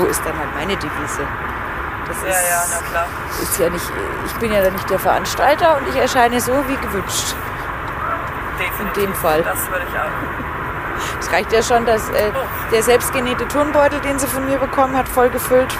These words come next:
Speaker 1: prall gefüllt war mit Süßkram und, äh, Einhörnern.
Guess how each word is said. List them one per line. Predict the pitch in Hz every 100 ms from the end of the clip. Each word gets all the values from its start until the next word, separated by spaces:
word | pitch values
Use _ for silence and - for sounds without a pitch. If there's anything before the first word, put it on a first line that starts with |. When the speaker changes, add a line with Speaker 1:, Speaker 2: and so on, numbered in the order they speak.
| - - -
Speaker 1:
prall | 240 247
gefüllt | 247 - 262 262 226
war | 226
mit | 220 -
Süßkram | 262 - 247 240 240
und, | 240 - 226 226 208
äh, | 208 208 202 - - - - - - - 202
Einhörnern. | 196 196 170 165